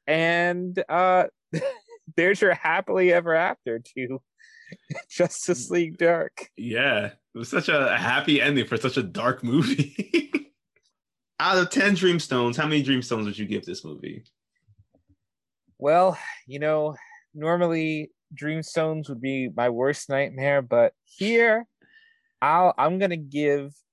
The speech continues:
Speaker 1: give this eight Dreamstones out of ten for me. I think you had a very solid narrative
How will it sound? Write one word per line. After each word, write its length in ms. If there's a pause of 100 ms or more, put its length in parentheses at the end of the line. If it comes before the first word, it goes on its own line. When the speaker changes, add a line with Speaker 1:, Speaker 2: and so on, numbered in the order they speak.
(440)
Speaker 1:
give 180
this 280
eight 300
Dreamstones 640
out 140
of 80
ten 300
for 180
me. 300
I 140 (120)
think 260 (1000)
you 100
had 320
a 60
very 540 (500)
solid 560
narrative 680